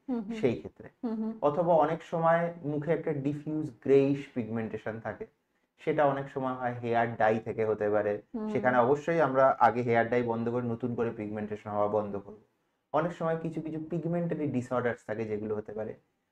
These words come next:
Speaker 2: আরেকটা খুব কমন কারণে আমরা যেখানে পিম্পলস করি যেটাকে বলে মেলাজমা বা মেচেতা।
Speaker 1: হুম হুম।
Speaker 2: আরেকটা কমন কারণে পিম্পলস করা হয় যেটাকে আমরা বলি যে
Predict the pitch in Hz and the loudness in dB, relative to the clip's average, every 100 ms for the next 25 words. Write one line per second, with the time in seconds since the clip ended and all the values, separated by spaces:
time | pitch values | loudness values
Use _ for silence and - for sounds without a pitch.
0 | _ - 175 - 208 208 196 165 160 185 | _ 4 4 4 -2 -2 0 0 0 0
1 | 185 175 170 165 156 156 156 160 143 143 | 0 0 0 -4 -6 -6 -6 -4 -4 -2
2 | 147 - 185 180 117 117 120 131 160 117 | -4 -4 -4 -2 -2 -2 -4 -4 -4 -6
3 | 110 110 117 151 185 160 117 - 107 - | -4 -6 -6 -6 -6 -4 -4 -6 -14 -14
4 | - _ _ _ - 220 190 214 233 _ | -14 _ _ _ -8 -8 -6 -8 -10 _
5 | _ _ - 139 180 - - 175 180 180 | _ _ 4 4 4 0 4 6 6 2
6 | - _ _ 147 151 165 156 151 156 156 | -4 _ _ 2 4 2 4 4 2 -4
7 | 135 135 147 - 135 135 139 139 135 127 | -4 -4 -4 0 2 4 4 2 2 0
8 | 127 135 127 127 123 131 240 294 - 127 | -2 -2 -2 -4 -4 -4 -4 -6 -10 -2